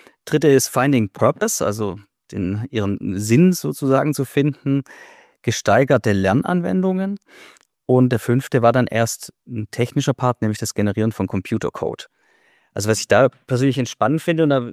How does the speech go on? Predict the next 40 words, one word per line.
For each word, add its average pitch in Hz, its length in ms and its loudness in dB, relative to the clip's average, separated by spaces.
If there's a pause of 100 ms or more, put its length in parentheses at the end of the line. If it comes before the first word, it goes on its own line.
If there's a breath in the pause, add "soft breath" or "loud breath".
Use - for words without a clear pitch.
wird 135 120 -2
ja 139 80 6
wahrscheinlich 127 320 -2
auch 110 100 -4
ein 117 80 -4
Spannungsfeld 147 580 0
irgendwann 131 280 -2
entstehen, 135 500 0
und 120 180 -2
zwar 113 300 4 (300)
privat 110 680 2
scheinen 127 460 2
dann 123 280 2
die 113 460 0
Nutzer 127 800 0
schon 117 300 -4
viel - 500 -8
weiter 107 300 -2
zu - 160 -12
sein, 208 500 -4 (180)
als - 840 0 (100)
das - 180 0
vielleicht 110 380 0
auch 110 160 -2
in 110 220 -6
dem 110 360 2 (320)
beruflichen 110 720 0
Kontext - 800 -8 (180)
stattfindet. - 800 -4
Anscheinend 139 480 0
gibt - 220 -4
es - 240 -2
Nutzer, - 220 -2
die 123 200 -2
im 117 120 2
privaten 110 400 0
Umfeld 117 500 -4
schon 110 320 0
wirklich, 113 340 -4
also 104 240 -6